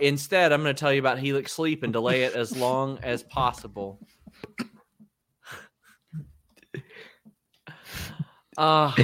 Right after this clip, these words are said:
I don't, I don't even have the, the, the gimmick up for it either. Like, I don't have the,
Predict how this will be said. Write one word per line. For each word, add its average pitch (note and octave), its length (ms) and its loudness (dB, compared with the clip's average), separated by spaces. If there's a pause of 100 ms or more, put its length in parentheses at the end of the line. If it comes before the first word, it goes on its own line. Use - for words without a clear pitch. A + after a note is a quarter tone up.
(140)
I D3 120 10
don't, F3 120 8
I D#3+ 120 10
don't F3+ 160 8
even D#3 160 4
have D#3+ 460 4
the, C#3 280 2
the, C3 360 2 (420)
the C3+ 140 -4
gimmick C#3+ 500 2
up G#2 240 2
for G#2 240 0
it G2 60 0
either. A#2 340 -4
Like, E2+ 160 -8
I A#2 140 2
don't C#3+ 280 -2
have B2+ 500 0
the, G#2+ 300 2